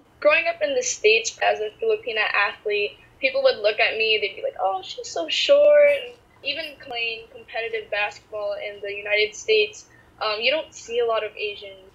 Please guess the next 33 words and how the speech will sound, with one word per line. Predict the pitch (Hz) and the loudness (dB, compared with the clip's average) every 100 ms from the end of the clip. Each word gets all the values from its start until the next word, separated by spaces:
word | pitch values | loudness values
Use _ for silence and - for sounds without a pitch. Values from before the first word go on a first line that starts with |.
| - | -6
actually | 202 196 - 202 | -4 -4 -10 -10
balling | 202 190 196 196 | -8 -10 -8 -8
out | 196 190 190 | -6 -6 -2
there. | 196 190 190 190 | 0 2 0 -8
So | - 190 185 - - - - | -6 -4 -4 -8 -16 -14 -2
right | 220 214 | 0 0
off | 220 | -4
the | 202 | -10
bat, | 202 196 - | -8 -8 -10
they | - - | -16 -14
put | 226 208 | -10 -4
a | 196 | -4
label | 190 185 - | -4 -6 -4
on | 208 196 190 | -4 -6 -6
me | 190 190 185 | -8 -8 -8
and | 202 | -6
be | 202 | -4
like, | - - - | -2 -2 2
"Oh, | 285 | 2
she's | 269 262 | 2 -2
not | 254 214 214 | -2 -2 0
that | 196 - | 0 4
good." | 202 196 196 190 - _ _ - | 6 8 8 4 -6 _ _ -6
So, | - | 0
yeah, | 165 262 220 233 | 4 4 4 2
it | |
was | - 523 | 0 0
a, | - - 466 - - | -2 -4 -6 -10 -10
a, | |
a | 494 | -6
lot | 262 269 | -2 -2
of | - | -4
discouragement. | 226 - 226 214 214 208 | -16 -16 -14 -12 -14 -18